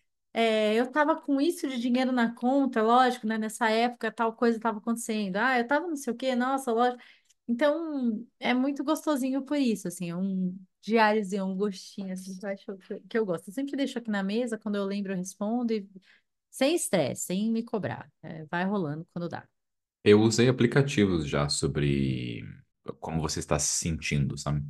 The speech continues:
Speaker 2: Que aí depois você cria uma, uma média. É muito difícil ter uma rotina, assim, de você escrever, né? Eu acho que, como você falou, vale mais como uma não cobrança ali de você fazer.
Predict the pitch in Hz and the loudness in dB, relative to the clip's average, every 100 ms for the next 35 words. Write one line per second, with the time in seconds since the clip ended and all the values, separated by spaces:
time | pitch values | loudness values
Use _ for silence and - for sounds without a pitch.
0 | - _ - 64 65 71 67 67 - - | -12 _ 0 2 0 0 2 2 -2 -2
1 | 67 65 64 58 57 57 60 62 58 60 | 0 0 0 -2 -4 -6 -6 -4 -4 -4
2 | - - - - - _ - 113 131 202 | -8 -12 -18 -20 -20 _ 4 4 6 2
3 | 214 120 - - - 78 76 76 76 - | 2 2 0 0 4 6 6 4 0 -2
4 | 76 69 69 71 64 65 - 69 - 69 | 0 0 0 -2 -4 -4 -2 -2 0 -2
5 | - 65 65 71 71 - - _ - 85 | -2 0 2 2 2 -2 -8 _ -2 0
6 | 80 - - 82 76 71 - _ _ - | -2 -2 2 2 2 -2 -16 _ _ -16
7 | - - 85 87 85 87 - 101 95 92 | -12 6 6 8 6 4 0 0 4 6
8 | 90 92 - 104 - 78 78 78 67 65 | 6 4 4 4 6 2 0 -4 -4 -4
9 | 65 69 - 67 65 65 64 | -6 -8 -8 -4 -6 -4 -6